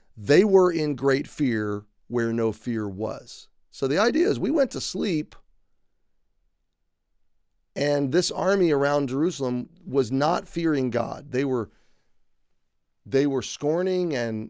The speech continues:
and scoffing at God. They were blaspheming and spitting in God's face and laughing at the idea of God. There was no fear, but suddenly they were put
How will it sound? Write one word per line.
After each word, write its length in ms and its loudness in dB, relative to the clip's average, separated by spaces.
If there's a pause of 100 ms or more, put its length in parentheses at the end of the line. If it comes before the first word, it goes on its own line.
and 520 -6 (340)
scoffing 880 -4
at 220 -10
God. 340 -14 (400)
They 100 -8
were 120 -2
blaspheming 880 -2
and 100 -6
spitting 380 -2
in 120 -2
God's 300 0
face 440 -4
and 80 -8
laughing 560 -4
at 100 -10
the 100 -8
idea 280 -10
of 100 -14
God. 240 -14 (1120)
There 140 4
was 340 2
no 180 6
fear, 540 -6 (100)
but 140 -8
suddenly 480 0
they 200 0
were 200 0
put 280 -2